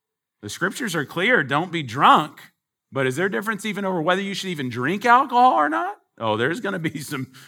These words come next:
perspectives in here, I can assure you. Uh, what about certain movies you'll watch that other people don't feel comfortable watching? What about, um,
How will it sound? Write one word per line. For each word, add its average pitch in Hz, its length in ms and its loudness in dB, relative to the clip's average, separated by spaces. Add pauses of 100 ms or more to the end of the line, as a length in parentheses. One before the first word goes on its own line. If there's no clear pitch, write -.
(100)
perspectives 143 600 0
in 123 100 -2
here, 160 180 0
I 117 120 4
can 113 140 -8
assure 175 340 -2
you. 95 340 -6 (640)
Uh, 139 240 6
what 160 160 0
about 185 480 8
certain 196 300 0
movies 180 320 -2
you'll 127 100 -2
watch 101 440 -4
that 120 160 -2
other 151 200 2
people 135 260 -8
don't 131 160 -6
feel 135 140 -8
comfortable 117 380 -8
watching? 73 340 -16
What 127 180 -2
about, 165 640 2 (420)
um, 135 680 2